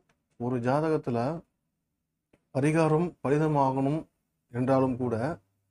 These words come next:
அவங்க ஜாதகத்துல அதுக்கான பிராப்தம், அதுக்கான தசாபுத்திகள், அதுக்கான கிரகநிலைகள் தொடர்பு இல்லாமல் பரிகாரங்களும் வேலை செய்யாது. அப்போ ஒரு ஜாதகத்துல நம்ம செய்யக்கூடிய பரிகாரங்கள், அதற்கான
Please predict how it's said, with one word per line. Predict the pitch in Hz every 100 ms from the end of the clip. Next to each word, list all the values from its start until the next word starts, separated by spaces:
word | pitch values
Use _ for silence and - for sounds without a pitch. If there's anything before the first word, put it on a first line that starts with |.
| _ _ _ _
அவங்க | - 147 180
ஜாதகத்துல | 139 143 170 170
அதுக்கான | 156 139 131 127 107
பிராப்தம், | 131 147 - 139 165 - _ _ _ _ _ _ _ 123
அதுக்கான | 131 131 127 117
தசாபுத்திகள், | 113 156 147 131 - 120 131 156 - -
அதுக்கான | 117 127 123 117
கிரகநிலைகள் | 113 156 151 135 123 117
தொடர்பு | 120 131 131
இல்லாமல் | 123 120 117 120 160 - _ _ _ _
பரிகாரங்களும் | 127 156 160 139 123 113 180 104 _ _ _
வேலை | 120 131
செய்யாது. | - 117 107 101 - _ _ _ _
அப்போ | - 139
ஒரு | 143 131
ஜாதகத்துல | 131 151 165 156 139 139 165 - _ _ _ _ _ _ _ _ _ _ _ -
நம்ம | 131 160
செய்யக்கூடிய | 151 156 180 165 151
பரிகாரங்கள், | 123 131 139 151 135 127 123 143 - _ _ _ _ _ _ _ _
அதற்கான | 131 139 131 127